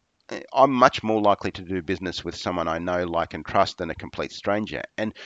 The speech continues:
the reason that's important is that most people aren't, aren't ready to buy, right? On average, about three percent of any target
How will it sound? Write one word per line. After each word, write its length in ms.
the 80
reason 280
that's 200
important 560
is 240
that 300
most 420
people 360
aren't, 180
aren't 300
ready 220
to 120
buy, 320
right? 220
On 180
average, 460
about 320
three 300
percent 360
of 140
any 220
target 380